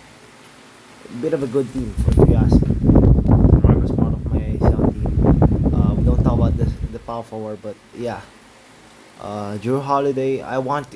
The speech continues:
I might, no, I can't. He's, he's good and all, but I can't switch him with Luka. Luka's too good. Pete Maravich, great card. Tim Duncan, one of my favorite cards to use.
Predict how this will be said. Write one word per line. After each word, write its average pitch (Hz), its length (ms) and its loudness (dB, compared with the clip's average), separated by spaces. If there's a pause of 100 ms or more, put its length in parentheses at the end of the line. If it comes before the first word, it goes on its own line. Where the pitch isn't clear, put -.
I 135 100 -8
might, 135 220 -6 (680)
no, 113 160 -12
I 98 140 -12
can't. 95 260 -16 (180)
He's, 113 240 -12
he's 135 220 -10
good 120 240 -2
and 117 100 -6
all, 117 140 -6
but 110 160 -6
I 113 80 -6
can't 113 280 -8 (140)
switch - 280 -12
him 110 80 -6
with 104 120 -2
Luka. - 260 2
Luka's - 360 4
too - 160 4
good. - 280 2 (760)
Pete - 180 -4
Maravich, - 760 2
great 123 320 0
card. 110 300 -2 (640)
Tim 135 160 0
Duncan, - 360 4
one - 100 0
of 110 40 -2
my 110 80 -4
favorite 113 480 -12
cards 107 240 -12
to 104 80 -16
use. 104 180 -14